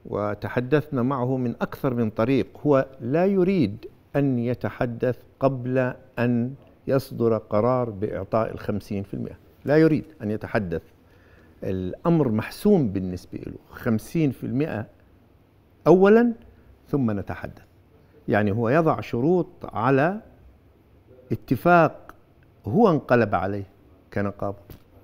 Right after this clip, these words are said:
الش-، ال-، ال-، الاتفاق موجود ومسجل ومعلن تلفزيونيا وموقع عليه، وهو انقلب عليه لأنه مجلس نقابة جديد. هو اختار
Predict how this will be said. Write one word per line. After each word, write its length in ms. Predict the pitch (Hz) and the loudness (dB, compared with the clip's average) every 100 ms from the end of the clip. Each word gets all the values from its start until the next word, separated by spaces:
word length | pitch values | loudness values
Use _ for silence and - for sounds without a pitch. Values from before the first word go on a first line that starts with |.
| - _ - | -20 _ -12
الش-، 280 | 95 90 - | -10 -8 -6
ال-، 440 | 110 - 110 98 98 | -6 -4 -4 -4 -4
ال-، 200 | 92 92 | -6 -6
الاتفاق 600 | 95 - - 123 131 120 | -8 -14 -2 4 4 4
موجود 420 | 107 120 175 135 - - - | 2 2 2 0 -6 -20 -18
ومسجل 1500 | - - - - - - 156 - 104 90 165 160 147 127 101 - - - _ - | -16 -16 -16 -18 -18 -18 -18 -14 -10 2 4 6 4 4 2 -10 -20 -20 _ -6
ومعلن 1300 | 95 101 101 104 - - - 123 151 165 165 131 | -2 -2 -4 -8 -12 -14 -2 2 4 4 2 0
تلفزيونيا 840 | - 117 - 117 143 156 175 185 196 - | 0 -4 -2 2 2 2 0 -2 -4 -2
وموقع 520 | 175 202 262 254 - | 2 4 2 0 -2
عليه، 320 | 131 120 92 - - _ _ _ _ _ | 0 2 0 -4 -20 _ _ _ _ _
وهو 260 | - 196 190 | 2 4 4
انقلب 460 | 160 - 143 139 120 | 0 -2 0 0 -2
عليه 360 | 113 135 120 | -4 -2 0
لأنه 440 | 117 117 123 107 110 | -2 -2 -4 -2 -2
مجلس 420 | 113 107 104 - | -2 -4 -8 -8
نقابة 420 | 90 - 101 87 | -10 -8 -8 -6
جديد. 300 | 95 78 - - _ _ - - 160 | -6 -8 -8 -18 _ _ -20 0 4
هو 80 | |
اختار 480 | 190 147 - 202 180 | 4 2 0 2 2